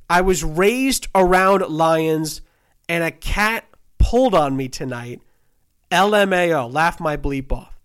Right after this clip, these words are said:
Jimmy Butler," he tags him, "I missed being part of the third stringers.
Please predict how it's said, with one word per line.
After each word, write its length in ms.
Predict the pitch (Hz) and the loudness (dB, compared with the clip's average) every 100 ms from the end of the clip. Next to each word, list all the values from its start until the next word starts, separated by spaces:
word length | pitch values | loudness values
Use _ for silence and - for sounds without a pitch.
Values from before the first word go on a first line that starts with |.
| _ _ _ _ - | _ _ _ _ -16
Jimmy 420 | 139 160 214 233 | -6 2 2 2
Butler," 580 | 165 202 202 151 123 - - - - | 2 2 2 -4 -8 -12 -20 -20 -20
he 140 | - 160 | -16 -10
tags 420 | - 170 156 156 | -2 0 -2 -6
him, 160 | 123 - - _ _ - | -14 -16 -20 _ _ -4
"I 160 | 185 | -2
missed 360 | 180 202 220 - | 0 0 0 -2
being 300 | - 185 170 | -2 -2 0
part 320 | - 180 190 | -2 2 0
of 140 | 170 151 | 0 -4
the 100 | 147 | -6
third 420 | - 175 180 165 | -2 0 0 -2
stringers. 680 | - 175 160 139 123 123 | -8 -4 -2 -2 -8 -12